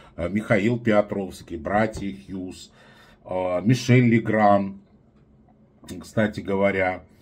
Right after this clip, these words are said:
которого тоже мама армянка. А, ну, тот же Владимир Высоцкий, который просто обожал свою мачеху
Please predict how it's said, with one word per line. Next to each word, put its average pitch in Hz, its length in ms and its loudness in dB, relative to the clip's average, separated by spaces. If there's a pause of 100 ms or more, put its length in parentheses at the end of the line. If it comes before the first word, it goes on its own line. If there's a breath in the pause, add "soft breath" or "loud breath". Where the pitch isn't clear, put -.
(140)
которого 101 360 -2
тоже 101 300 -2
мама 95 300 0
армянка. 87 680 -6 (560 soft breath)
А, 98 880 6 (1500)
ну, 143 180 -6
тот 175 180 0
же 151 80 -2
Владимир 151 420 4
Высоцкий, 120 680 -6
который 104 380 -4
просто 101 400 -8
обожал 98 680 -2
свою 98 360 -6
мачеху 95 680 -4